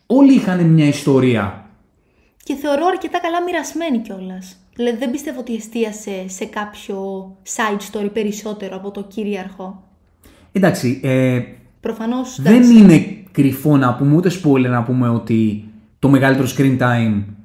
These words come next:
Speaker 1: και την κινεί την πλοκή, ότι ο, η ηρωίδα που κινεί την πλοκή είναι η Shuri.
Speaker 2: Σωστά.
Speaker 1: Οκ.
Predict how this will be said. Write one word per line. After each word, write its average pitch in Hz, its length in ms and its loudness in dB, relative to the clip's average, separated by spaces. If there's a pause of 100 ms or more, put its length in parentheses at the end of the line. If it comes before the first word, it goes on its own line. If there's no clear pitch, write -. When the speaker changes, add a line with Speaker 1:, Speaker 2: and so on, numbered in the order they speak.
(240)
Speaker 1:
και 131 120 0
την 123 140 -2
κινεί 139 220 4
την 127 80 -2
πλοκή, 120 720 0 (160)
ότι 139 320 -4 (420)
ο, - 160 -10 (320)
η 135 120 -4
ηρωίδα 139 320 8
που 127 60 -2
κινεί 127 180 2
την 123 100 0
πλοκή 120 280 0
είναι 117 160 2
η 110 60 0 (100)
Shuri. 117 260 -2 (140)
Speaker 2:
Σωστά. - 560 -18 (560)
Speaker 1:
Οκ. 113 140 -10